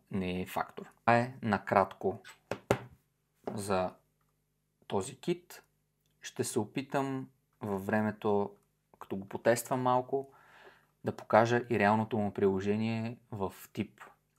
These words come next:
стрит фотография и заснемане на видео, където просто се разхождам и ви показвам реалното му приложение. Благодаря ви много за вниманието.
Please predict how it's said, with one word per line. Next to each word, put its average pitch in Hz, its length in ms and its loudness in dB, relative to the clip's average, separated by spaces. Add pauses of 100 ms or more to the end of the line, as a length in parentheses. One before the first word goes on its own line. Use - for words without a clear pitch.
(280)
стрит 127 500 0
фотография 127 1040 4
и 110 60 0
заснемане 98 580 0
на 90 140 -2
видео, 143 440 -4
където 98 300 0
просто - 280 -8
се - 100 -6
разхождам 131 680 -4 (720)
и - 80 -8
ви 104 120 -6
показвам 90 640 -2 (240)
реалното 87 420 -6
му 90 160 -8
приложение. 90 560 -6 (1700)
Благодаря 104 320 6
ви 117 80 4
много 110 220 2
за 104 120 -2
вниманието. 120 800 0